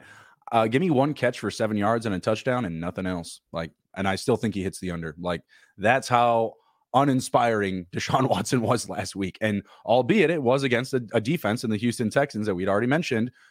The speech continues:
allowing the third fewest fantasy points to quarterbacks. But the rhythm isn't there. The chemistry isn't there. Honestly, I think we could see Brissett at, at halftime.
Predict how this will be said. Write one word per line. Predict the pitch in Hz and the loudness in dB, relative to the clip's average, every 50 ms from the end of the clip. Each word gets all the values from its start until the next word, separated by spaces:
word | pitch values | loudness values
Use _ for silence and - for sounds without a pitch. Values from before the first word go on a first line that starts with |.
| _ - | _ -2
allowing | 107 113 110 110 117 117 | 2 2 2 2 2 0
the | 110 | -2
third | - - 123 117 110 | -2 0 -2 -2 -2
fewest | - 123 113 104 - | 0 0 -2 0 0
fantasy | 117 107 104 101 - 113 104 | -2 -4 -4 -4 -4 -6 -8
points | - - 104 101 101 - - - | -6 -4 -4 -4 -4 -4 -8 -10
to | - 104 98 95 | -6 -6 -6 -6
quarterbacks. | - - 147 139 127 98 92 85 87 - - | -2 0 2 2 2 2 0 -2 -4 -6 -6
But | - 98 95 90 - _ _ _ _ _ _ _ _ _ _ | -4 -2 -2 -4 -6 _ _ _ _ _ _ _ _ _ _
the | 131 143 | 0 2
rhythm | 147 143 151 147 123 135 135 135 | 4 4 2 2 2 0 0 0
isn't | 123 117 127 120 - | -2 -2 -4 -2 0
there. | 135 127 127 127 | 2 2 2 2
The | 113 101 | 0 -2
chemistry | - - 120 123 127 - - 131 127 | -2 -2 -2 -2 -2 -4 -4 -4 -4
isn't | 123 120 123 120 | -4 -4 -2 -2
there. | 127 120 107 90 | -2 -2 0 2
Honestly, | 101 120 151 170 - 180 185 180 165 - _ _ _ _ _ _ | 2 2 0 0 0 0 0 0 0 -2 _ _ _ _ _ _
I | - 98 139 | -4 -2 0
think | 165 151 151 | 0 2 0
we | 165 156 | 0 0
could | - 139 170 175 - | 2 2 0 0 0
see | - 123 113 | -2 -2 0
Brissett | 107 120 113 - 147 156 | 0 0 2 2 2 2
at, | 127 107 - _ - | 2 -2 -6 _ -6
at | 120 117 | -4 -2
halftime. | 117 131 - - - 90 80 73 | -2 -4 -4 -6 -10 -12 -12 -12